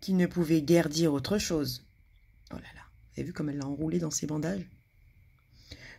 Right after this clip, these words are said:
Monsieur Malpoli, Monsieur Malin et Monsieur Malchance n'étaient pas contents, mais pas contents du tout. « Quel merveilleux dimanche ! » pensait Madame Canaille.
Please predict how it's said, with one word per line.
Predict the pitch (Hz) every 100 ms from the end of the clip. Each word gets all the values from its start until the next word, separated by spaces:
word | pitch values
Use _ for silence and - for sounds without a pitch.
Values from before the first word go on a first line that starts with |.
| -
Monsieur | 302 302
Malpoli, | 160 127 131 233 294
Monsieur | 302 180 127 233
Malin | 185 139 156 156 - _ _
et | 339
Monsieur | 240 151 127 127
Malchance | 131 196 285 277 - - - -
n'étaient | 165 160 135
pas | 127 240
contents, | - 147 139 - _ _ _
mais | 165 175
pas | - 311 254
contents | 202 202 254 240
du | 214 190 311 294 -
tout. « | - - - - _ - _ _ _ _ _ _ _ - - - _ - - - - - - - - - - - - - - - - - - - - - - - - - - - -
Quel | - 208
merveilleux | 226 233 302 320 311 294 311
dimanche ! » | 254 302 277 285 277 262 247
pensait | - 208 233
Madame | 202 190 190
Canaille. | 185 180 180 170 165